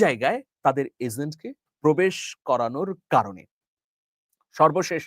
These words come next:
আপনারা জানেন যে একজন নমুসলিম নারী কিভাবে ইরানের সামরিক উচ্চপদস্থ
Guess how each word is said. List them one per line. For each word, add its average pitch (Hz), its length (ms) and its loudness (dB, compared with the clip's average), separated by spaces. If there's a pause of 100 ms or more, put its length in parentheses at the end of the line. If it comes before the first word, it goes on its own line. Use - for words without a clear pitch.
(400)
আপনারা 139 340 4 (320)
জানেন 139 260 -2 (120)
যে 143 100 -2 (360)
একজন 123 280 0 (460)
নমুসলিম 208 560 2 (140)
নারী 170 260 4 (760)
কিভাবে 208 460 2 (760)
ইরানের 180 300 10 (240)
সামরিক 180 420 2 (340)
উচ্চপদস্থ 202 580 -6